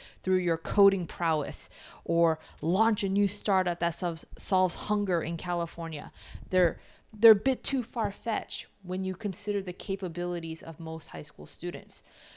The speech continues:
So the best way to overcome this problem is to offer a very narrow, realistic, and personalized form of impact. Okay, so if you're an activist hoping to continue efforts on campus,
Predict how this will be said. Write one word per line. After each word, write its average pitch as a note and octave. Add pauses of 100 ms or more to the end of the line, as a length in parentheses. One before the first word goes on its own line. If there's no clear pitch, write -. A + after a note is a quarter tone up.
(120)
So G#3
the F#3+
best C4+
way A3+
to A3
overcome F#3+
this G#3
problem A#3+
is -
to F3+
offer F3
a E3
very F3
narrow, E3+ (400)
realistic, G#3+
and E3+
personalized F3
form D#3+
of D3
impact. - (880)
Okay, E3 (300)
so F#3
if G3
you're A#3
an A#3+
activist E3+ (520)
hoping A3
to A3
continue G#3+
efforts G3
on E3+
campus, D#3+